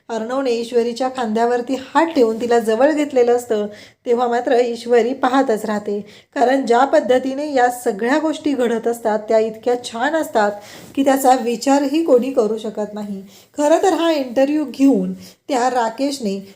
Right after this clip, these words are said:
स्वतःच्याच पायावरती धोंडा मारून घेतलेला असतो, कारण ज्या अर्णव आणि ईश्वरीला इतके दिवस प्रश्न पडलेले होते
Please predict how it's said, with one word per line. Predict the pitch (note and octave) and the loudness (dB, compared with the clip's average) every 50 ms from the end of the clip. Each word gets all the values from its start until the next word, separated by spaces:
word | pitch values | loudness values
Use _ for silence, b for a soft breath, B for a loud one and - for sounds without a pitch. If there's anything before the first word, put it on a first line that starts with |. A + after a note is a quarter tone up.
| _ | _
स्वतःच्याच | - - D4+ D4+ - D#4+ E4+ E4 E4+ F4 F4+ F4 F4 - | -4 -2 0 2 4 4 4 4 4 2 2 2 0 0
पायावरती | - C#4 A#3+ A#3 A#3 A#3 A#3 A3+ A3 G#3+ B3 | 2 4 4 4 4 4 2 0 -4 -4 -4
धोंडा | A3 A#3+ A#3+ A#3+ A3 A3+ C#4 D#4 | -2 0 0 0 0 0 0 2
मारून | D#4+ E4 D#4+ D#4+ D#4+ | 2 2 2 0 0
घेतलेला | D4+ D#4 D4+ D4+ D4+ D4 D4 | -2 -2 0 2 2 2 2
असतो, | D4 C#4+ D4 - D#4+ D#4+ | 2 0 0 0 0 2
कारण | D#4+ C#4+ C4 C4+ C4+ C4 A#3+ | 4 4 4 4 2 2 2
ज्या | G#3 B3 C4+ | 2 4 6
अर्णव | D4 D4+ C#4+ C#4 C#4 C#4 C#4+ | 6 6 6 6 4 4 2
आणि | C#4+ C#4+ C#4 C#4 | 0 -2 -2 -2
ईश्वरीला | C4+ C4+ - C4 B3 B3 B3 B3 G#3+ G3 F3+ F#3 - B B B B B B | -4 -4 0 2 2 2 2 2 0 0 -2 -2 -6 B B B B B B
इतके | C4+ C4+ - - D4+ D4 | -8 -6 0 2 2 4
दिवस | D4 C#4+ C#4 C#4 C#4+ C#4+ - | 4 6 6 6 4 4 2
प्रश्न | - B3 A#3+ B3 A#3+ - D#4 F4+ | 0 2 2 2 2 2 0 0
पडलेले | E4+ E4+ D4+ C4 C4 C4+ C4+ C4 C4 | 4 4 2 4 6 6 6 6 4
होते | B3+ C4 C#4 C#4+ C#4+ A#3 G3 F#3+ | 2 2 -4 -4 0 2 2 2